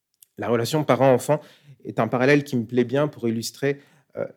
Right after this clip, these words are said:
notre relation avec le Seigneur. Donc, admettons que je rentre dans la chambre de mes enfants et que je trouve ma fille,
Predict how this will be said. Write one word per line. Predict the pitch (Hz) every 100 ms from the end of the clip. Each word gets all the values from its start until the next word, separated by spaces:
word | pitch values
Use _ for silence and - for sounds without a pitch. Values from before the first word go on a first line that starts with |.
| -
notre | 123 123
relation | 127 120 143
avec | 127
le | 123
Seigneur. | - 110 95 - _ _ _ _ _ _ _ _ _ _ _
Donc, | 139 135 - _ _ _
admettons | - 113 120 120 170 233 262 151 139 _
que | 123
je | 117
rentre | 117 131 117
dans |
la | 104
chambre | 98 120 107
de |
mes | 101 107
enfants | 110 160
et | 165
que | 123
je | -
trouve | - 131
ma | 107
fille, | 104 147 160 180